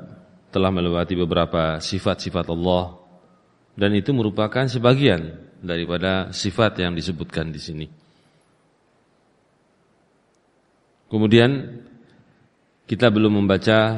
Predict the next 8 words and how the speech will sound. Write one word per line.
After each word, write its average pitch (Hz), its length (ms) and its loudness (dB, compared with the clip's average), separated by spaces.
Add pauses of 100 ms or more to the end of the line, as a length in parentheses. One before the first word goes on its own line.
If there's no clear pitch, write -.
syarah 98 400 0
keterangan 92 480 0
dari 85 240 0
Syekh 85 400 -4
Muhammad 87 320 -4
bin 82 180 -6 (140)
Shalih 85 320 -4
Al-Utsaimin 90 640 -4